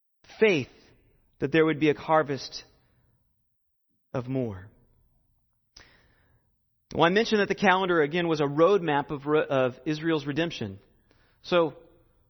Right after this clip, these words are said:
how does this feast fit in? Well, remember, it was celebrated the Sunday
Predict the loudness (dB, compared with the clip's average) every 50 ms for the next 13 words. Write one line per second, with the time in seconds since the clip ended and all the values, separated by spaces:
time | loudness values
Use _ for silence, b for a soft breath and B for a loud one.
0 | _ _ _ 0 2 2 2 2 0 -2 -4 -6 -8 -18 -12 -8 -8 -8 -8 -8
1 | -14 -16 -18 -18 -18 -20 -20 -20 _ _ _ _ _ _ _ _ _ _ _ _
2 | _ _ _ _ _ _ _ _ _ _ _ _ _ _ _ _ _ _ _ _
3 | -8 -4 -2 0 0 2 2 2 2 2 2 2 2 0 0 0 0 0 0 0
4 | -2 -4 -10 -10 -4 0 2 2 2 2 0 0 0 0 0 0 -2 -4 -6 -8
5 | -12 _ _ _ _ _ _ _ _ _ _ _ -10 -8 -6 -6 -4 -2 0 0
6 | 0 -2 -2 -2 -2 -4 -6 -8 -10